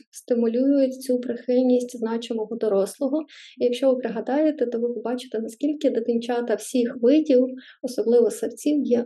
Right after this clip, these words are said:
милі. Настільки, що навіть інші дорослі прагнуть, е, мати з ним, з ними стосунок, подбати за них, опікуватися ними. Пухнасті, з великими очками,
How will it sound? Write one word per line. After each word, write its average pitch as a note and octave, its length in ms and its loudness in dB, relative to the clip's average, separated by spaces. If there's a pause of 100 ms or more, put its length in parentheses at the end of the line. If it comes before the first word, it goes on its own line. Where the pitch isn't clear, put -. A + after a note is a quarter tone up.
милі. A#3 540 8 (500)
Настільки, D4 560 0
що C4 220 0
навіть B3 440 4
інші B3+ 540 6 (200)
дорослі D4+ 640 0 (220)
прагнуть, B3+ 640 4
е, A3 300 0 (380)
мати A#3+ 260 0
з A#3 80 0
ним, A3+ 100 4 (200)
з A#3 180 -6
ними A#3 200 4
стосунок, C#4+ 580 2
подбати B3 440 2
за B3 120 2
них, A#3+ 320 2
опікуватися G3+ 640 -2
ними. F3+ 320 -2 (380)
Пухнасті, C4 540 6
з A#3+ 80 0
великими A3 500 2
очками, A#3+ 560 2